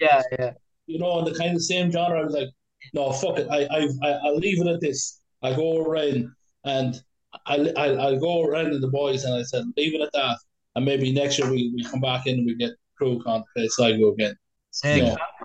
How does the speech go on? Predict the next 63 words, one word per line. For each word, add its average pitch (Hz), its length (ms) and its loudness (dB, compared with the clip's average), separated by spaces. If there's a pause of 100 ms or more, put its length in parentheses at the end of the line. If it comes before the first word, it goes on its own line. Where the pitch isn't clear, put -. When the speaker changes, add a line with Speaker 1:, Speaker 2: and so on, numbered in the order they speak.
(140)
Speaker 1:
I, 190 140 6
I, - 20 6
we 196 280 -2
really 220 340 0
appreciate 180 540 0
that, 160 140 2
man, 160 160 0
'cause 139 120 -8
we 220 100 -6
kn-, 196 220 0
Speaker 2:
Yeah. - 40 0
Speaker 1:
we, 196 160 0 (160)
we 247 80 -4
could - 140 -14
tell 185 260 4
'cause 156 200 -6
I'd 147 100 -6
seen 214 220 -6
Keith, 208 360 -4
uh, 147 320 2
was 143 160 -2
saying 151 380 2
he, 143 320 0
uh, 127 320 0 (300)
he 160 80 -2
just 196 240 0
Speaker 2:
Yeah. 196 60 2
Speaker 1:
missed 185 180 0 (120)
out 202 140 2
on 185 100 2
it 143 80 -2
this 143 240 -4
year. 127 220 -2 (260)
I 156 60 -6
was 165 100 2
like, 165 160 2
Speaker 2:
Yeah. 160 120 2
Speaker 1:
"Oh, 165 120 4
I - 240 -6
wonder 220 220 0
if 180 120 -2
that 190 220 2 (140)
<laughs> - 160 -8
has 175 200 4
something - 200 2
to - 100 -4
do 226 120 -2
with 180 100 2 (160)
us." - 100 -8
I 262 80 0 (160)
was - 0 -
like, 226 200 2
"Oh, 240 260 6
shit." 240 340 0
Speaker 2:
But, 190 460 0
uh, 208 420 2 (220)
again, 220 400 2
listen, 190 480 2
it's 170 180 -2
no 220 220 2
disrespect 202 600 2
to 170 100 -2
Keith, 185 260 2